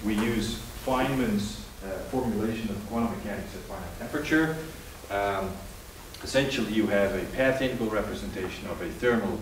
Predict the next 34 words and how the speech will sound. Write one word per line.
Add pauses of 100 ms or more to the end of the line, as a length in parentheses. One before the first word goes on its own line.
density
matrix. (540)
Uh,
just
in
a
nutshell,
a (120)
quantum
particle (580)
is,
in,
in
M
D,
a
particle
is
basically
just
a (120)
point, (760)
and
the
point
moves
along (140)
some,
s-, (140)
some
trajectory
with,
with (120)
velocity